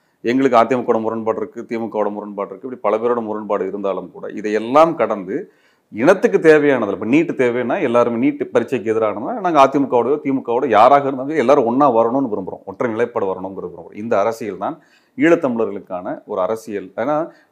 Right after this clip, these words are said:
டெல்லிங்கிறது வரு-, வலிமையா நிக்குது, எல்லா அதிகாரமும் டெல்லி கையில இருக்கு. இங்க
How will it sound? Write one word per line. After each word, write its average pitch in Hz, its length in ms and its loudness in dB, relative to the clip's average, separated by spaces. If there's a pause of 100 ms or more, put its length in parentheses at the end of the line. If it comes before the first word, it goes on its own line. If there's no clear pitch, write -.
(140)
டெல்லிங்கிறது 180 500 2
வரு-, 131 240 2
வலிமையா 139 380 0
நிக்குது, 117 340 -8
எல்லா 127 240 2
அதிகாரமும் 127 360 0
டெல்லி 117 180 -4
கையில 98 240 -8
இருக்கு. - 180 -16 (1000)
இங்க 139 160 0